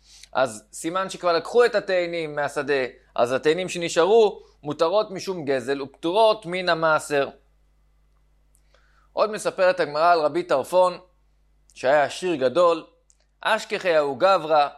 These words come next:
מצא אותו איזה אדם, בשדה של אותו אדם, בזמן שהוקפלו המקצועות, בזמן שכבר סיימו לקפל את הסכינים של התאנים וסיימו ללקט את התאנים,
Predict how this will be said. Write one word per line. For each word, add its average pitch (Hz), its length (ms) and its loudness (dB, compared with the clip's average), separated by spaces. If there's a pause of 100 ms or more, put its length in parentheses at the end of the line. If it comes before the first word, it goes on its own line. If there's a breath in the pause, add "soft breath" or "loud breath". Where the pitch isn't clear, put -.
מצא 214 260 -4
אותו 196 240 -2
איזה 135 280 2
אדם, 170 340 2 (1000)
בשדה 135 480 -4
של 165 240 -2
אותו 156 300 2
אדם, 147 340 0 (540)
בזמן 185 440 0
שהוקפלו 196 760 0
המקצועות, 185 840 -4 (460)
בזמן 185 640 -2
שכבר 147 640 -2
סיימו 165 720 -4
לקפל 175 360 -4
את 170 140 -2
הסכינים 160 640 0
של 170 140 -6
התאנים 160 580 0
וסיימו 151 380 -4
ללקט 170 380 0
את 165 100 -4
התאנים, 117 480 -4